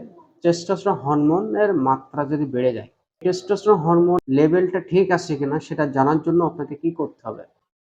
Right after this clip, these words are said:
সেটি জানার জন্য আপনাকে টেস্ট করতে হবে টেস্টোস্টেরন হরমোন। সেরাম, আপনি প্যাথোলজিতে গিয়ে সেরাম টেস্টোস্টেরন এটা টেস্ট করতে হবে। বেশি হয়ে গেলে অবশ্যই চিকিৎসকের পরামর্শ নেবেন। এরপরে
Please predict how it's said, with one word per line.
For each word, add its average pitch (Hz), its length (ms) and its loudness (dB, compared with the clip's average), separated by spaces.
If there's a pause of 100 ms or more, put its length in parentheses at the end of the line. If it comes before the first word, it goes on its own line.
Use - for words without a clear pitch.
(280)
সেটি 165 240 0 (100)
জানার 151 280 2
জন্য 160 180 0
আপনাকে 175 260 -4 (100)
টেস্ট 143 280 -4
করতে 143 260 -6
হবে 170 160 -4 (100)
টেস্টোস্টেরন 151 540 -8
হরমোন। 113 360 -8 (220)
সেরাম, 165 420 -2 (680)
আপনি 151 300 0
প্যাথোলজিতে 175 760 0
গিয়ে 147 340 0 (380)
সেরাম 131 360 0 (260)
টেস্টোস্টেরন 139 760 -8 (280)
এটা 147 180 -4
টেস্ট 147 300 -6
করতে 135 320 -8
হবে। 110 180 -10 (440)
বেশি 190 140 -4
হয়ে 156 200 0
গেলে 165 180 0 (720)
অবশ্যই 135 400 -6
চিকিৎসকের 131 440 -8
পরামর্শ 113 400 -10
নেবেন। 107 240 -12 (520)
এরপরে 196 460 4